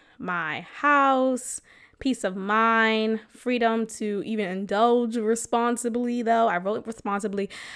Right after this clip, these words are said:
paying off credit card debt, and just being on top of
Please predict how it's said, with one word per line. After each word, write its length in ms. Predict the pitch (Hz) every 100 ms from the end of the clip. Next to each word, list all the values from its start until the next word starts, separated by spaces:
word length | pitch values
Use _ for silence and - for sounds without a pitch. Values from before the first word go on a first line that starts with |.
| -
paying 220 | 294 254
off 140 | 233 214
credit 220 | 220 190
card 280 | 190 185 180
debt, 720 | 254 254 247 240 233 - - -
and 340 | 214 214 214
just 300 | 202 202 208
being 220 | 190 233 220
on 120 | 202
top 240 | 208 196
of 380 | 208 196 170